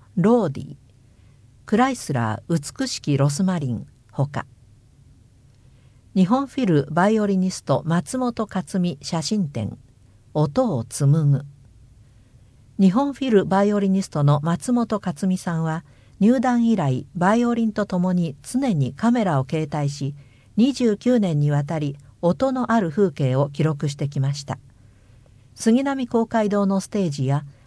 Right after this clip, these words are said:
舞台裏で繰り広げられる音楽家の素顔をお届けします。日時、十二月十八日金曜から二十四日木曜、午前九時から午後五時。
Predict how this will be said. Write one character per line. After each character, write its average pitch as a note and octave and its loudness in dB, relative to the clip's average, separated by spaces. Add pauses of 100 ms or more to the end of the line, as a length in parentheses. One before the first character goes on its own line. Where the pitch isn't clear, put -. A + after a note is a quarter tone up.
舞 F3 2
台 A#3 0
裏 A3 0
で G3 0
繰 - -4
り G#3 0
広 G3+ -2
げ F#3+ 0
ら F3 -2
れ F3 -2
る E3 -2
音 F#3 2
楽 A#3+ -2
家 G#3+ -4
の G3 -2
素 A#3+ -2
顔 G#3 0
を C3+ 0
お D3 0
届 C#3+ -2
け C#3 -4
し C#3 -10
ま C3+ -2
す。 - -12 (1120)
日 A#3 0
時、 - -6 (600)
十 A3+ 4
二 C4 -2
月 A#3 -2
十 G3 0
八 F#3+ -4
日 E3 -4
金 G#3 0
曜 F#3 -2
か C#3+ -4
ら D3 -2
二 A3+ 2
十 G3 0
四 D#3 -4
日 F#3 -2
木 C#3+ 2
曜、 F#3+ -4 (460)
午 B3+ 4
前 G#3+ 0
九 G#3+ 0
時 E3+ -2
か C#3+ -4
ら C#3+ -2
午 A3 2
後 D#3+ 0
五 F3 0
時。 C#3+ -8